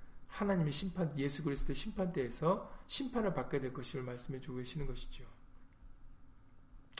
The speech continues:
계시록 이십 장 십이 절 이하 십삼 절에서도 말씀해 주십니다. 요한계시록 십이 장, 아니, 요한계시록 이십 장 십이 절 이하 십삼 절 말씀을 통해서 요한계시록 이십 장 십이 절 이하 십삼 절에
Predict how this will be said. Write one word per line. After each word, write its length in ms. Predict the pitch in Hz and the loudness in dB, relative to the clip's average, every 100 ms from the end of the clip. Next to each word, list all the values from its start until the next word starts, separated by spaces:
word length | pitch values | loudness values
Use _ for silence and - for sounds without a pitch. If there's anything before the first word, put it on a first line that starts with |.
| - - - - - - - - - - - | -14 -14 -16 -16 -18 -20 -14 -12 -12 -14 4
계시록 380 | - 196 247 233 | 10 12 12 12
이십 360 | 175 202 226 - | 10 10 8 10
장 240 | 214 208 | 10 12
십이 300 | 311 262 285 | 10 10 12
절 180 | 269 226 | 12 12
이하 140 | 196 | 12
십삼 340 | 180 - 285 254 | 12 10 8 10
절에서도 400 | 240 196 - 190 | 10 10 8 8
말씀해 360 | 139 131 165 | 8 6 4
주십니다. 640 | 143 - 127 113 113 113 113 127 | 2 0 -2 -2 -4 -4 -4 6
요한계시록 540 | 151 170 165 165 151 | 8 10 8 6 2
십이 280 | 139 208 196 | 2 4 4
장, 380 | 151 135 170 - - | 6 6 4 0 -2
아니, 240 | 143 131 | 0 6
요한계시록 420 | 143 156 156 151 135 | 8 8 6 4 4
이십 380 | 180 233 - | 6 6 4
장 440 | - 139 139 202 - - - | 4 4 6 2 -2 -12 -4
십이 340 | - 247 233 | 2 4 4
절 180 | 202 165 | 6 6
이하 120 | 139 | 6
십삼 320 | 135 - 208 | 2 0 2
절 80 | 190 | 2
말씀을 360 | 147 123 139 123 | 2 0 -2 -4
통해서 560 | - 113 110 127 170 - - - - - 156 | -4 -8 -4 -2 -2 -4 -14 -16 -18 0 8
요한계시록 480 | 165 165 165 170 147 | 10 12 8 8 6
이십 280 | 156 - - | 4 2 2
장 100 | 156 | 2
십이 240 | - 208 | 2 4
절 140 | 196 | 6
이하 120 | 165 147 | 6 4
십삼 300 | - 175 139 | 2 2 4
절에 340 | 127 131 120 | 2 0 -2